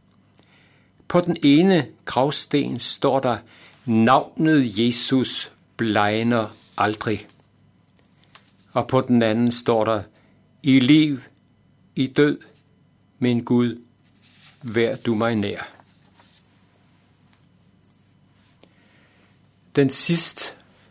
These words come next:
nævnte gravstenstekst er jo den afsluttende linje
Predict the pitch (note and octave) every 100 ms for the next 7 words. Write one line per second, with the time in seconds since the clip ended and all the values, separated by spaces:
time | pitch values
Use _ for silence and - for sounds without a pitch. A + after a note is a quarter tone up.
0 | _ - A#2+ C3 C#3 D3 D3 C3+ - A#2+
1 | A#2 - C#3 A#2 - - G#2+ - - -
2 | - _ _ _ _ _ - C3 B2+ C3
3 | C3 A#2 F2+ A2+ - C3 A#2 B2+ A2+ G2
4 | A2 C3+ D3 A2+